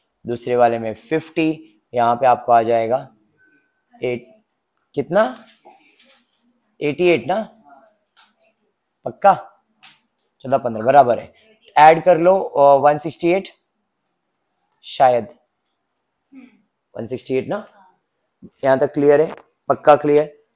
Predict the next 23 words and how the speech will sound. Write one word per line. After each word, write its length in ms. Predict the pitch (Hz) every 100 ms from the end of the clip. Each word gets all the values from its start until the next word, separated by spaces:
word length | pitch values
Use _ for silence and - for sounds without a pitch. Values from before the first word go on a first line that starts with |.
| -
This 280 | 135 151 139
is 120 | 117
done। 200 | 95 87 - - - 156
अब 140 | 151
जो 120 | 165
अपन 200 | 165 170
ने 60 | 170
पिछले 300 | 170 131 156
सम 180 | 147 143
में 180 | 135 117
किया 140 | 127
था, 120 | 117
सेम 300 | 123 - 120
यहाँ 180 | 117 113
पे 100 | 120
करेंगे। 420 | 131 131 127 131 - _ -
सबसे 300 | 185 - 170
पहला 200 | 160 143
हम 80 |
फाइंड 280 | 135 127 120
करेंगे 300 | 120 117 117
पीवी 380 | 120 147 127 120
रेशियो। 340 | - - -